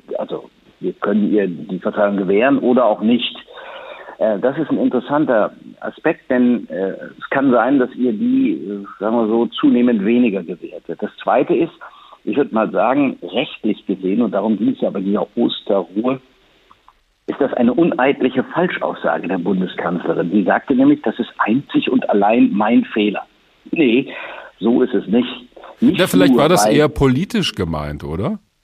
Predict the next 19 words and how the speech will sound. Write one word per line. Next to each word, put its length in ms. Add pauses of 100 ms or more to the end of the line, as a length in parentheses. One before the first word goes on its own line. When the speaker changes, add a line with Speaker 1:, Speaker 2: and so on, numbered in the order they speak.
Speaker 1:
Ja, 300
natürlich, 560
aber 140 (100)
es, 220 (500)
es 80
ist 140
ja 100
auch 140
politisch, 360
was 120
ich 200
sage. 360
Also 180
es 100
ist 140
ja 80
durchaus 400
nicht 140
nur, 280